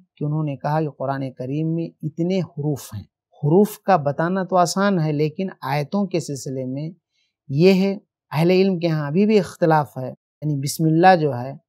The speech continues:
हर सूरत का हिस्सा है या नहीं। चुनांचे इस इल्म को इल्म अद्दिल आई कहते हैं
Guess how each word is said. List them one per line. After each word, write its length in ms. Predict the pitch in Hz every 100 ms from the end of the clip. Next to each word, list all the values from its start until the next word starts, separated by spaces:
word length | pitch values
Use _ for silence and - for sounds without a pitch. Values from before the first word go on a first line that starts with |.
| _
हर 240 | - 170 185
सूरत 500 | - 156 160 180 -
का 80 | 156
हिस्सा 400 | 135 127 - 165 120
है 220 | 131 175
या 120 | 160
नहीं। 360 | 139 123 120 101 _ _ _ _ _ -
चुनांचे 540 | 160 185 202 165 208 220 - _ _ _ _ _ _ -
इस 160 | 190 -
इल्म 280 | 196 208 196
को 240 | 208 196
इल्म 360 | 185 196 196 196 -
अद्दिल 380 | 143 143 196 - -
आई 260 | 135 160 139
कहते 360 | 117 - -
हैं 140 | 101